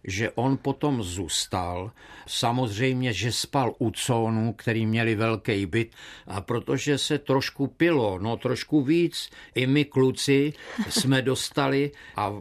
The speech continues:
on třeba byl tak fantastický, že když viděl, že někomu je po prvních skleničkách blbě, tak on takhle na něj koukal a říkal: „Musím to slovo použít, z tebe bude hovno, ty neumíš chlastat.“ A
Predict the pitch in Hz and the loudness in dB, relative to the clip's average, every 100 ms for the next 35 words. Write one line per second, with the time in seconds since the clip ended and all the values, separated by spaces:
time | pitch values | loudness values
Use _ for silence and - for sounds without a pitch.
0 | - 98 110 123 - - 131 139 123 135 | -12 -4 -2 -2 -4 -2 2 2 0 0
1 | 127 127 123 - 127 113 131 - 139 123 | 0 -6 -8 -4 -4 0 -2 0 -2 -2
2 | - 139 135 135 117 127 113 120 117 135 | 0 0 0 -2 -2 -2 -2 0 2 2
3 | 135 120 127 123 139 139 139 135 120 120 | 0 0 0 0 0 2 2 0 0 -2
4 | - 120 - 139 131 135 - - 131 131 | -2 -4 0 0 2 0 -2 0 0 0
5 | 127 - 131 104 90 101 101 107 110 - | -2 -2 -2 -2 -2 -2 0 0 0 -6
6 | - - - 117 110 104 117 107 107 120 | -18 -20 -10 -6 -4 -2 -4 -4 -4 -2
7 | 120 120 113 98 - 110 104 120 113 107 | -2 0 0 -2 0 0 2 0 0 -2
8 | 98 - 110 90 92 - - - - - | -4 -4 -4 -4 -10 -18 -20 -20 -20 -20
9 | - - 110 - 120 104 113 123 117 107 | -20 -6 -4 -2 -2 -2 -2 0 0 0
10 | 107 104 101 98 87 - 143 139 147 131 | 0 -2 -2 -4 -6 -4 2 4 4 4
11 | 135 123 120 117 113 101 123 120 117 113 | 4 2 0 0 -2 0 0 2 0 0
12 | 107 - 104 98 - 92 82 - - - | -2 0 -2 -2 -6 -6 -6 -12 -20 -20
13 | - - - 320 117 113 98 | -20 -10 -6 -2 0 0 -2